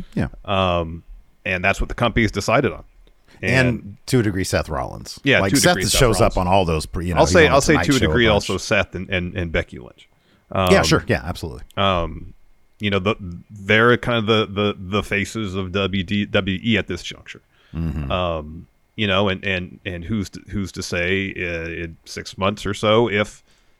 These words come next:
Speaker 2: this story with Sami, uh, continues to, to catch steam and people get really behind him to the same
Speaker 1: Mm-hmm.
Speaker 2: degree they got behind Daniel Bryan.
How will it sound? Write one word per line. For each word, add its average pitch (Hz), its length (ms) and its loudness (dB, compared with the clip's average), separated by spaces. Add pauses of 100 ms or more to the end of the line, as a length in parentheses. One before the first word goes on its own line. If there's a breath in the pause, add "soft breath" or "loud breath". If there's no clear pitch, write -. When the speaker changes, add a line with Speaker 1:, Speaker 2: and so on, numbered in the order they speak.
(100)
Speaker 2:
this 98 140 -6
story 107 360 2
with 104 140 2
Sami, 104 420 0 (720)
uh, 87 260 2
continues 98 480 -2
to, 92 300 2 (800)
to - 100 -12
catch - 200 -2
steam 123 380 0
and 95 80 -2
people 104 260 -2
get 95 160 -4
really 98 200 0
behind 110 480 0
him 180 340 0 (120)
to 165 140 0
the 156 140 4
same 165 240 4
Speaker 1:
Mm-hmm. - 60 -4
Speaker 2:
degree 147 280 6
they 127 100 4
got 120 200 4
behind 110 340 2
Daniel 98 240 2
Bryan. 82 300 -4